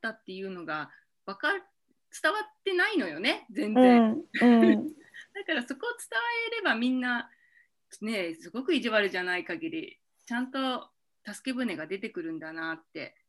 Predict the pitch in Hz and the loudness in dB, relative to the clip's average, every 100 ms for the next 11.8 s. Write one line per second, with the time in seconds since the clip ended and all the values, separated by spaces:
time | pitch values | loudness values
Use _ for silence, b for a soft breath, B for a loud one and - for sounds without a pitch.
0 | - 233 226 220 208 202 285 302 330 359 | 4 8 8 6 2 -2 -6 -8 -20 -20
1 | - - - 480 453 381 381 381 359 349 | -20 -20 -14 -10 -6 -4 -4 -2 -4 -4
2 | 359 359 302 208 180 156 - _ _ 180 | -4 -2 -2 -4 -4 -4 -8 _ _ -12
3 | 175 185 202 - 147 - 165 160 165 - | -8 -6 -6 -8 -16 -14 -12 -10 -12 -16
4 | 139 - 160 151 156 156 - - 254 247 | -20 -20 -18 -18 -18 -20 -16 4 8 10
5 | 233 226 208 285 - 147 139 320 - 151 | 8 6 0 -6 -14 -18 -16 -18 -16 -16
6 | 156 165 - - 185 214 233 - 247 269 | -16 -18 -20 -18 -14 -12 -14 -16 -18 -18
7 | - - - 185 _ _ _ - 262 240 | -18 -20 -18 -18 _ _ _ 6 12 12
8 | 240 233 233 254 - 175 180 339 - - | 12 12 10 6 4 4 4 2 -2 -12
9 | 202 247 233 240 240 190 - - 131 180 | -4 -4 -4 -4 -6 -6 -10 -14 -12 -4
10 | 294 247 - - 240 240 247 247 247 240 | 2 2 2 -4 4 6 6 6 6 6
11 | 220 214 - 208 190 180 180 - | 4 0 2 6 8 8 4 0